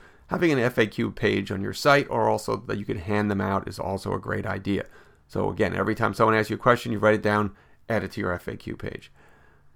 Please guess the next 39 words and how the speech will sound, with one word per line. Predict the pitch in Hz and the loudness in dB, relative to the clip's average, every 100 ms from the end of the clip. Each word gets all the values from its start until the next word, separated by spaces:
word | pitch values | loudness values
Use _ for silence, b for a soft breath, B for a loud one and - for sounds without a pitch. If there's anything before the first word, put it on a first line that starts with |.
| - | -14
Okay, | - 107 104 101 - | 0 2 2 -2 -8
so | 101 | -2
that | - 107 | 0 0
you | 107 | 0
can | 110 | 0
avoid | 107 107 123 123 113 82 b b b - | 2 6 6 8 6 2 b b b -2
getting | 113 110 | 0 2
all | 107 104 | 4 2
these | 98 | 2
questions. | - 98 101 - - - | -2 -2 -2 -4 -12 -10
'Cause | 110 | 0
a | 117 | 4
lot | 143 190 | 6 6
of | 151 - | 4 0
times, | 113 110 107 - b b b b | 0 0 -2 -8 b b b b
you | 113 | -2
know, | 107 | -2
the, | 101 - - - | -2 -8 -20 -16
the | - | -8
customers | 131 139 117 110 | -4 -4 -2 -4
would | 104 | -2
be | 95 | 2
great | 120 143 95 - _ _ _ _ _ _ _ _ _ - - | 6 6 4 -4 _ _ _ _ _ _ _ _ _ -16 -2
if, | 117 113 - _ - - | -2 -2 -8 _ -14 -4
you | 110 | 0
know, | 98 101 - | 0 -2 -8
you | 110 | -10
just | 101 - | -6 -4
didn't | 101 | -2
have | 101 101 | -4 -4
to | |
deal | 101 110 107 | -4 -2 -2
with | 107 - | -4 -10
these | 113 107 | -14 -10
stupid | - 117 113 | -10 -10 -4
questions | 113 107 - - - | -2 -2 -4 -14 -12
'cause | 110 | -6
you're | 117 | -4
busy. | 104 107 - | 0 -2 -4